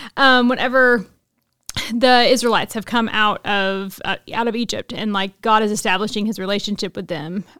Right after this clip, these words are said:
um, there were two tents that they set up there. There was a, the tabernacle, which was in the middle of the camp where everybody, depending on what, um, tribe you're in, is where you would,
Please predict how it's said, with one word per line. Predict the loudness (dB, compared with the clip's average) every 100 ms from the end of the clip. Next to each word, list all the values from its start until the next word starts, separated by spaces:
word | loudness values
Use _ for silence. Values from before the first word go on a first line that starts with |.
| -6
um, | -2 -2 -4 -8 -12 _ -20 -20 -8
there | 0
were | 0
two | 2 0
tents | 2 2 0 -4 -8 -6
that | -6 -2
they | -2
set | -2 -4
up | -4
there. | -6 -6 -6 -2
There | 0
was | 0
a, | 0 -2 -4
the | -4
tabernacle, | 0 0 -2 -8 -8 -6
which | -6 -6
was | -6
in | -2
the | -2
middle | 0 0 0 0 0 0
of | -2 0 -2 -4 -12 -20 -8
the | -8
camp | -6 -4 -4 -4
where | -4 -4
everybody, | -2 0 2 2 0 -4
depending | -4 -2 0 0
on | 0
what, | 0 -2 -6 -12 -8
um, | -4 -4 -6 -10 _ _ -20 -20 _ -4
tribe | 2 2 2
you're | 0
in, | 0 -2 -2
is | -2
where | -2
you | 0 -2
would, | -4